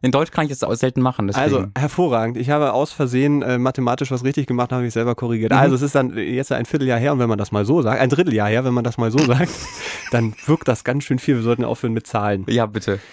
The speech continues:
Speaker 2: Ähm,
Speaker 1: Ich möchte mich bedanken dafür, ähm,
Speaker 2: Ja.
Speaker 1: dass ich wieder hier sein darf. Äh, wir sind ja wieder im Bose Park, sitzen wir hier. Und,
Speaker 2: Heimlich
Speaker 1: ähm,
Speaker 2: übrigens.
Speaker 1: ich musste die letzten Monate immer oft sehr pünktlich sein, ähm, weil wir, ich, wir uns seltener getroffen haben. Weil du bist in meinem Freundeskreis der, der selbst auch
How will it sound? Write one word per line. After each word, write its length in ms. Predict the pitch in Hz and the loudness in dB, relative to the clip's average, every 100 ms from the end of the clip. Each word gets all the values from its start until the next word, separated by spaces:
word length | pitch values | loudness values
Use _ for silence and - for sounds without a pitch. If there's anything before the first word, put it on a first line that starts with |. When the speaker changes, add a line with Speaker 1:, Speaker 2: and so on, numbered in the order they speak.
| - - | -20 -4
Speaker 2:
Ähm, 640 | 135 135 143 139 139 135 143 | 2 4 6 4 4 2 2
Speaker 1:
Ich 100 | 131 | 0
möchte 180 | 165 - | 0 0
mich 140 | 160 | -4
bedanken 340 | 131 135 156 120 | 0 0 2 0
dafür, 420 | 104 110 117 127 | 0 0 0 2
ähm, 100 | 101 117 107 104 | 4 4 2 -2
Speaker 2:
Ja. 60 | - - _ | -8 -20 _
Speaker 1:
dass 160 | 113 | -2
ich 180 | 113 110 | 0 -2
wieder 140 | 113 110 | 0 0
hier 160 | 139 | 2
sein 200 | 127 101 | 2 2
darf. 300 | 95 113 - | 0 -2 -4
Äh, 180 | - 98 | -2 0
wir 60 | 98 | 0
sind 120 | 104 | 0
ja 80 | 104 | 0
wieder 340 | 104 95 90 | 0 0 0
im 240 | - 101 95 | -2 -2 0
Bose 240 | 101 110 | -2 -2
Park, 280 | - 120 127 | -2 -2 -2
sitzen 280 | 104 120 - | -4 -2 0
wir 60 | 120 | -2
hier. 140 | 139 - _ | -2 -6 _
Und, 320 | - 104 104 | 0 2 2
Speaker 2:
Heimlich 280 | 107 101 101 | 2 2 2
Speaker 1:
ähm, 40 | 98 | 0
Speaker 2:
übrigens. 360 | 98 98 98 - _ _ - | -4 -6 -8 -14 _ _ -16
Speaker 1:
ich 80 | - | -2
musste 260 | 117 123 123 | 0 2 2
die 60 | |
letzten 220 | 117 - 113 | 0 2 0
Monate 340 | 123 120 120 | 2 2 0
immer 240 | 101 117 | 2 0
oft 260 | - 113 - | 0 -4 -2
sehr 120 | 110 | -4
pünktlich 400 | - 131 143 98 | 0 -2 0 -2
sein, 300 | - 95 113 - - - - | 0 0 -2 -6 -20 -12 0
ähm, 300 | 101 101 98 | 2 2 2
weil 200 | 104 101 | 0 0
wir, 140 | 101 - | -4 -4
ich, 160 | 101 - | -4 -4
wir 540 | - - - 107 131 | -6 -8 -6 0 2
uns 120 | 110 | 2
seltener 300 | 101 95 98 | -2 -2 -2
getroffen 400 | 92 - 98 92 | -4 -4 -4 0
haben. 180 | 92 92 | -2 0
Weil 120 | 95 | 0
du 140 | 104 127 | 2 0
bist 160 | - | 0
in 60 | 101 | 0
meinem 180 | 107 104 | 0 0
Freundeskreis 520 | - 120 113 107 107 | -2 -2 0 -4 -2
der, 300 | 110 110 127 - - - | 0 0 -2 -6 -20 -4
der 80 | 113 | 0
selbst 320 | 113 127 - | 2 0 0
auch 320 | 127 131 - | 0 0 -4